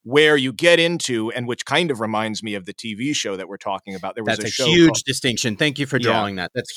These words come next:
Speaker 2: huge distinction. Huge.
Speaker 1: Yeah. The, there was a podcast that came out called Up and Vanished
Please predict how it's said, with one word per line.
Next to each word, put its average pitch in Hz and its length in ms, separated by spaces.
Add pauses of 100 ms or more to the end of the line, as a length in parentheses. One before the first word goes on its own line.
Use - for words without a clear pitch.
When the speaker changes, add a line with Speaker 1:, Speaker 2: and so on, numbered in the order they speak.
(120)
Speaker 2:
huge 170 320
distinction. - 600
Huge. 131 220
Speaker 1:
Yeah. 90 280 (220)
The, 127 320
there 135 140
was 135 220
a 127 100
podcast 143 600
that 113 100
came 123 260
out 113 320 (500)
called 120 540 (140)
Up 160 240
and 117 200
Vanished 104 720